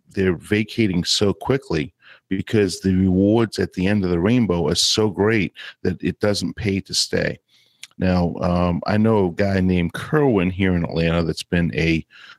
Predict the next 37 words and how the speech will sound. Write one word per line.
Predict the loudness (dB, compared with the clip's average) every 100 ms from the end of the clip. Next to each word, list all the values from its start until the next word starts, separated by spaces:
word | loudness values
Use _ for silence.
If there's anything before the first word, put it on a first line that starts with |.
| -6
uh, | -4
flight | -2 -2 -2
instructor | 0 -2 -4 -4 -8
forever. | -6 -2 0 0 -4
As | -6
a | -4
matter | -4
of |
fact, | -2 -6 -2
he | -6
checked | -2 -4 -6 -2
me | 2 2
out, | 0 -2 -4 -4
and | -2
I | 0
see | -2 -2 0
him | 2
at | 0
the | -4
gym | -2 0 0 -2
all | -4 -4
the | -4
time. | -4 -2 -2 -8 _ -20 -20 -12 0
And | 2
he's | 2
still | 0 0
a |
professional | -2 -2 -2 -2 -4
instructor. | -4 -4 -4 -4 -10
So | -4 -2
there | 2 2
are, | 2 0 0
there | 2 2
are | 0
professional | -4 -4 -2 -2 -6
instructors | -4 -4 -6 -6 -2
out | 0